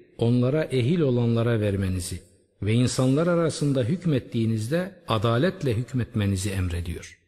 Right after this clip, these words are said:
Allah size bu şekilde ne güzel öğüt veriyor. Allah çok iyi duyar, çok iyi görür. Ey iman sahipleri! Allah'a itaat edin.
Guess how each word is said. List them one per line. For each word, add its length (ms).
Allah 340
size 380
bu 60
şekilde 680
ne 80
güzel 400
öğüt 280
veriyor. 480
Allah 500
çok 300
iyi 220
duyar, 600
çok 280
iyi 260
görür. 540
Ey 260
iman 200
sahipleri! 720
Allah'a 420
itaat 400
edin. 200